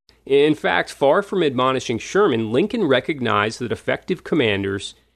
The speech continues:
needed to be promoted, and Sherman was granted the rank of brigadier general. After having missed the Mexican War,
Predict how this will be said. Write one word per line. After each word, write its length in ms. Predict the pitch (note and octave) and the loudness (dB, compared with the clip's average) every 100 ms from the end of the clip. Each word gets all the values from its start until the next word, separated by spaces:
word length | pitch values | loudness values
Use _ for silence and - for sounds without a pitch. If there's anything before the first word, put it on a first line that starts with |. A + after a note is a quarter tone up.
| _ - | _ -4
needed 300 | A#2 E3+ F3 | -2 -2 -4
to 60 | |
be 120 | C3+ B2 | -6 -6
promoted, 580 | - A#2 A#2+ G2 - - _ _ | -4 0 0 0 -6 -18 _ _
and 220 | A2+ A2 | -4 -2
Sherman 440 | - E3+ G3 G3 E3+ | -2 0 2 4 2
was 120 | C3+ | -2
granted 440 | - B2+ B2+ C#3+ | -4 -4 -4 -6
the 80 | A2 | -2
rank 300 | A2 A2 G#2 | 0 0 -2
of 120 | G#2+ | -6
brigadier 460 | - B2 A#2+ A2 A2 | -4 -4 -2 -2 -4
general. 540 | G2+ G#2 F#2+ - - _ _ _ _ _ _ _ _ _ _ _ - | -2 0 -2 -6 -16 _ _ _ _ _ _ _ _ _ _ _ -4
After 240 | B2+ C#3+ | -4 -2
having 420 | - - A#3 E3 | -2 0 0 0
missed 320 | D#3+ F3 - - | 0 -2 -4 -4
the 80 | |
Mexican 640 | B2+ B2 - C3 A#2 G2 F2+ | -2 -2 -4 -6 -6 -8 -6
War, 380 | E2 - - | -8 -10 -16